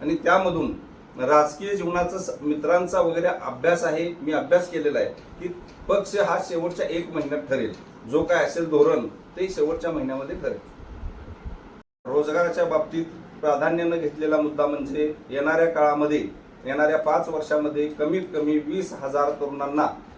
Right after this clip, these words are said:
प्रत्येकी पाच, पाच लाख रुपये कर्ज उपलब्ध करून देऊन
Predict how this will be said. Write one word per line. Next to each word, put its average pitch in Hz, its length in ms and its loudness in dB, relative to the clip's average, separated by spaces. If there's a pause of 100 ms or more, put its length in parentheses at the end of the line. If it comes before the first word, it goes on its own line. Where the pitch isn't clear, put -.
(100)
प्रत्येकी 156 400 -2
पाच, 160 380 2 (340)
पाच 156 260 2
लाख 147 220 0
रुपये 143 280 2
कर्ज 147 300 0
उपलब्ध 143 380 -4
करून 135 280 -4
देऊन 135 260 -2